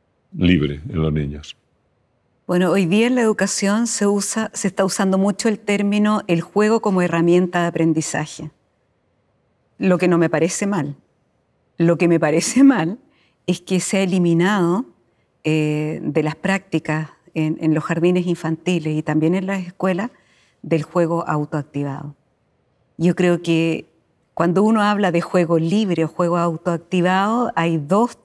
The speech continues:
Speaker 2: términos que uno debería asociar,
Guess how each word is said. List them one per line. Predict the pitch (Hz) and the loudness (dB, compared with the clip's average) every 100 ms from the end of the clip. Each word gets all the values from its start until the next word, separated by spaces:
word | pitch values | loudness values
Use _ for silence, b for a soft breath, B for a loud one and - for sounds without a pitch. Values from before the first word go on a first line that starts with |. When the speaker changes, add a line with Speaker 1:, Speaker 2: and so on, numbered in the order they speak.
| _ | _
Speaker 2:
términos | 240 220 160 160 170 175 | 0 2 2 4 2 -2
que | - | -2
uno | 165 175 180 | 2 2 2
debería | 170 165 156 170 170 | 2 2 4 2 2
asociar, | 165 165 - 147 147 | -2 -6 -6 -4 -6